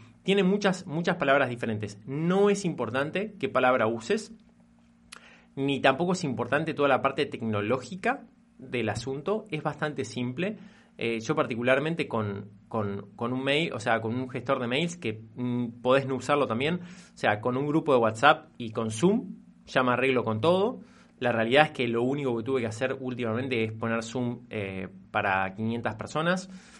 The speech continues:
que es un pago específico puntual, creo que me salió cincuenta dólares,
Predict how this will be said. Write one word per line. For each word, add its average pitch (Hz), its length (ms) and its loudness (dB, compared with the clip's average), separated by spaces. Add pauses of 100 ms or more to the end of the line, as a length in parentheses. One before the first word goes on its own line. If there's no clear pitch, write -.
(340)
que 110 120 0
es 110 120 -2
un 110 120 -4
pago 110 600 4 (160)
específico 107 1000 -6 (160)
puntual, 120 600 2 (320)
creo 117 160 -4
que 104 60 -4
me 101 80 -6
salió 101 160 -6
cincuenta 110 400 -4
dólares, 123 520 0